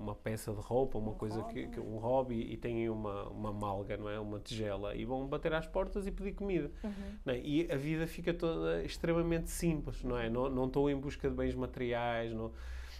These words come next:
Speaker 1: e, é, cl-, n-, não é necessário nós vivermos todos com esse, com esse despojo, mas, mas podemos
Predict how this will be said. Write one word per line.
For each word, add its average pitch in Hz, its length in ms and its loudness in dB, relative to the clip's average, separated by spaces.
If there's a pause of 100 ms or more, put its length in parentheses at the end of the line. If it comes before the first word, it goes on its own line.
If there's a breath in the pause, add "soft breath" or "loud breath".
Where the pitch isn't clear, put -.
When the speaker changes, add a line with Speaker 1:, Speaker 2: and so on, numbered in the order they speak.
(140)
Speaker 1:
e, 131 220 -2 (220)
é, - 280 -4
cl-, 190 200 -2
n-, 190 220 -4
não 196 200 4
é 202 60 6
necessário 170 480 2
nós 160 200 0
vivermos 147 480 2
todos 143 280 0
com 139 200 2
esse, 131 320 0 (360)
com 131 120 0
esse 135 320 0
despojo, 127 720 2
mas, 135 240 -2
mas 147 320 -4
podemos 123 640 0